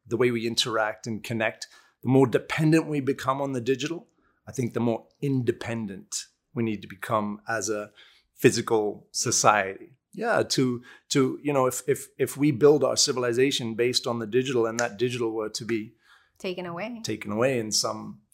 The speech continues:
Speaker 1: catastrophic black swan event.
Speaker 2: How do we, how, that's the part of how do we lo-, how do we do this in a way that aligns with us still being grounded to Mother Earth, to, like,
Speaker 1: Mm-hmm.
Speaker 2: to a reality,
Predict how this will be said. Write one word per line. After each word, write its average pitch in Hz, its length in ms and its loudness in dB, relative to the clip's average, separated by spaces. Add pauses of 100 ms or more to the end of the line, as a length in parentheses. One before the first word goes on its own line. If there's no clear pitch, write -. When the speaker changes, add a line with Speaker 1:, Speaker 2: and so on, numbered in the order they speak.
Speaker 1:
catastrophic 113 640 -4
black 117 240 -6
swan 117 300 -2
event. 131 440 0
Speaker 2:
How 220 160 6
do 262 120 6
we, 240 380 -4
how, - 200 6 (420)
that's 262 320 8
the 294 100 0
part 247 280 2
of 202 80 -4
how 214 180 -4
do 240 80 -2
we 240 220 -6
lo-, 226 280 -6
how 254 180 4
do 302 120 4
we 285 300 0 (260)
do 240 220 -2
this 277 520 0
in 240 140 -2
a 226 80 -4
way 220 240 -2
that 202 360 2 (420)
aligns 220 540 4
with 240 120 -6
us 214 140 -6
still 247 340 -2
being 233 280 -4
grounded 202 560 0 (320)
to 247 120 -2
Mother 202 400 -2
Earth, 220 360 -6
to, 247 120 -6
like, 196 180 -4
Speaker 1:
Mm-hmm. - 180 -8
Speaker 2:
to 208 80 -2
a 196 80 -2
reality, 202 800 -2